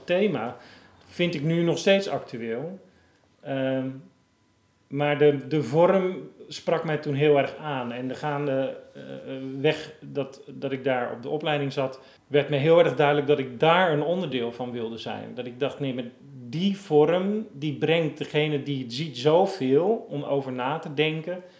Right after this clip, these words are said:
Die geeft zoveel stof om over te praten. Die zet iets in werking wat verder gaat dan, ach god, gezellig een avondje uit naar het toneel.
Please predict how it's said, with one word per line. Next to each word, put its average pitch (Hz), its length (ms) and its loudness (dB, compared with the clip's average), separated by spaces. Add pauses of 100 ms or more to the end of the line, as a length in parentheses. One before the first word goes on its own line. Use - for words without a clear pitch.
(320)
Die 135 120 -10
geeft 139 240 -2
zoveel 175 340 2
stof - 460 -4
om 131 140 -6
over 143 240 -2
te 139 80 -6
praten. 170 720 0
Die 139 120 -4
zet 143 340 -2
iets 151 220 -10
in 131 220 -6
werking 147 540 2
wat 113 200 -8
verder 180 260 0
gaat 131 300 -2
dan, 127 240 -4
ach 147 160 -2
god, - 360 -4
gezellig 135 380 -2
een 131 100 -8
avondje 127 420 -8
uit 131 200 -2
naar 123 160 -4
het 123 120 -8
toneel. 143 400 0